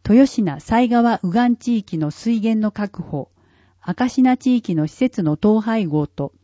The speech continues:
管路の耐震化が図られたことから、災害時にも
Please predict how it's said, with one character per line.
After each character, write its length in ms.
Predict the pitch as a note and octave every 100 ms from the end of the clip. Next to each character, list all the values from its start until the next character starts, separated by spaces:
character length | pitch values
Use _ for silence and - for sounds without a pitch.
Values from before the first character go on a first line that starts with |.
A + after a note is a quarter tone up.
| _ _ _ _ _ _
管 260 | C#4+ C#4
路 100 | A3
の 140 | E3+ D3+
耐 240 | G3+ A3
震 260 | - A3+ G#3+
化 140 | G#3
が 100 | G3+
図 240 | F#3 -
ら 120 | A3+ A#3
れ 100 | G3+
た 120 | E3
こ 120 | E3
と 120 | F3+
か 140 | - D3+
ら、 160 | C#3 _ _ _
災 300 | _ B3+ C4
害 200 | B3+ C4
時 140 | G#3 E3+
に 140 | D#3+
も 180 | D3+